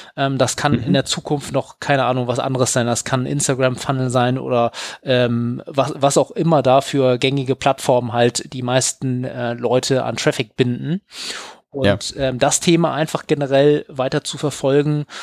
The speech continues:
Speaker 1: und Leuten einfach zu helfen, ähm, die da jetzt noch nicht so viel Erfahrung haben und auch noch nicht wissen, äh, wo sie anfangen sollen. Ähm, da, und natürlich auch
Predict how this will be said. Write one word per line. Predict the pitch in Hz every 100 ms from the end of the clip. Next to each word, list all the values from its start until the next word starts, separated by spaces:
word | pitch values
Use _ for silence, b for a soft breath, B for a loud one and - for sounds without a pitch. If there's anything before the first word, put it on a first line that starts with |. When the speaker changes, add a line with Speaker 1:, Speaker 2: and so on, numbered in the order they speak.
| B -
Speaker 1:
und | 135
Leuten | 127 139 156 -
einfach | 147 143 139
zu | 139
helfen, | 127 139 151 156 147 B B B -
ähm, | 135 131 131
die | 123 143 139 139 -
da | 131 139 143 139
jetzt | 143 139 -
noch |
nicht | 147 139
so | 151
viel | -
Erfahrung | 135 131 151 156 175 147
haben | 151 151 156 156 B B
und | - 139
auch | 135
noch | 147
nicht | 139 131
wissen, | 156 - 160 156 156
äh, | 143 139
wo | 139
sie | 131 123
anfangen | 160 - 143 139
sollen. | 139 143 151 160 B B B -
Ähm, | 139 135 135 139 135
da, | - 135 - -
und | 143 139 - -
natürlich | 143 143 147 139 135
auch | 131